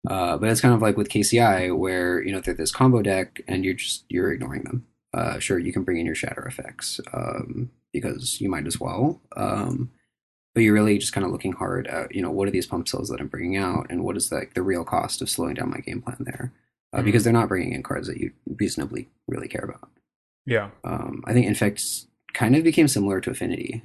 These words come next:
Speaker 1: after it got knocked off at the top, where it's now in this interesting spot where it can only really succeed when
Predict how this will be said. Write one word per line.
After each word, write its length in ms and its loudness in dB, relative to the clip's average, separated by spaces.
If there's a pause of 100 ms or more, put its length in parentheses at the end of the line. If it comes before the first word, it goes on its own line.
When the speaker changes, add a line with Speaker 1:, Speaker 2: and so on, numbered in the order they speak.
Speaker 1:
after 340 -2
it 80 -4
got 160 -4
knocked 220 -6
off 380 -8
at 100 -14
the 60 -10
top, 380 -6
where 560 -2 (380)
it's 180 2
now 140 4
in 60 2
this 120 0
interesting 340 0
spot 320 6
where 160 4
it 80 0
can 160 2
only 260 2
really 680 4
succeed 680 4
when 480 0